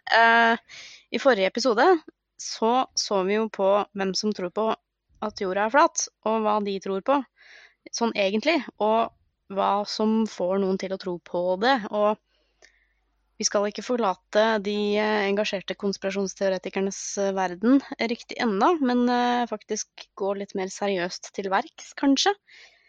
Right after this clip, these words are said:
Eh, og vi skal se på et veldig dagsaktuelt og f-, det mest nøytrale adjektivet jeg kan finne på er fascinerende eksempel på, eh,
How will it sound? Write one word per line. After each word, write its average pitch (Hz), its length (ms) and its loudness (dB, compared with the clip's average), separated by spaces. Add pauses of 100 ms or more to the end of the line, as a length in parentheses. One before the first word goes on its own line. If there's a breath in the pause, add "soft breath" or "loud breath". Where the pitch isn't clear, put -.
(760 soft breath)
Eh, 214 300 -4
og 170 80 -4
vi 214 100 -2
skal 214 140 -4
se 214 100 -2
på 208 120 0
et 214 100 0
veldig 202 300 -2
dagsaktuelt - 1300 -2 (100)
og 233 340 4 (1200)
f-, - 280 -18 (120)
det 220 160 0
mest 214 200 0
nøytrale 202 540 2 (400)
adjektivet 190 500 -2
jeg - 80 -6
kan 202 80 -2
finne 190 160 -2
på 202 80 -2
er 196 220 0 (640)
fascinerende 262 920 4 (600 loud breath)
eksempel 185 580 2
på, 240 240 2 (1160)
eh, 196 340 2